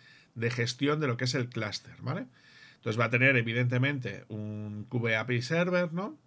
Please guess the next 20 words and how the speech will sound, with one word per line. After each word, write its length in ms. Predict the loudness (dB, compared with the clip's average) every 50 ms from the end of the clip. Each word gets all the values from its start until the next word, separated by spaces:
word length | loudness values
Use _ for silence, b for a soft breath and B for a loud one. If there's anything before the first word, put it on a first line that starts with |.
| _ _ -14
Es 80 | -12 -12
decir, 200 | -10 -10 -10 -10
que 80 | -8 -10
sería 440 | -8 -6 -6 -4 -4 -4 -6 -8 -10 -12
un 300 | -12 -12 -12 -12 -10 -10
api 200 | -8 -8 -8 -8
principal 500 | -8 -8 -6 -8 -4 0 2 2 2 2
que 80 | 0
vamos 220 | -4 -8 -8 -8 -8
a 80 | -8
tener 180 | -6 -6 -6 -6
nosotros 360 | -6 -6 -6 -6 -6 -6 -6
de 100 | -6 -8
comunicación 560 | -8 -8 -8 -8 -6 -8 -8 -6 -4 -4 -2
para 180 | -2 -4 -4 -6
podernos 600 | -6 -6 -6 -8 -8 -10 -10 -10 -10 -10 -10 -10
comunicar 420 | -10 -10 -10 -8 -4 -4 -4 -4
desde 180 | -4 -6 -8 -12
cualquier 340 | -12 -12 -10 -8 -8 -10 -6
sitio. 420 | -8 -8 -6 -4 -6 -6 -6 -10